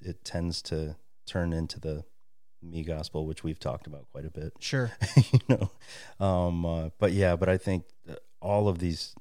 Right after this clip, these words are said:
Speaker 1: all of these solas are just so important. I mean, um, I had another paragraph here. I was gonna, I was gonna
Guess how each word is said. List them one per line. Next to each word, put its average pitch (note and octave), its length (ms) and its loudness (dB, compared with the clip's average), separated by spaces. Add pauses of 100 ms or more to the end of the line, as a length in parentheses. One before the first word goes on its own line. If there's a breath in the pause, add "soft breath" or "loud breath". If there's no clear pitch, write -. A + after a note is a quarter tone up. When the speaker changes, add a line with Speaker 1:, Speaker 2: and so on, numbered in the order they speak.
(120)
Speaker 1:
all A2+ 180 4
of F#2+ 80 2
these F2 140 -2
solas F#2 500 0
are D#2 80 -4
just - 380 -8 (200)
so - 340 0
important. D#2 580 -2 (180)
I F2 60 -4
mean, E2 340 -2 (600)
um, E2 480 -2 (960)
I F2+ 100 -6
had F#2 180 -2
another E2 260 -2
paragraph D#2+ 500 -2
here. D#2+ 160 -2
I D#2+ 40 0
was D#2 120 -4
gonna, D#2+ 220 -4 (240)
I F2+ 40 -18
was F2 100 -12
gonna D#2+ 300 -4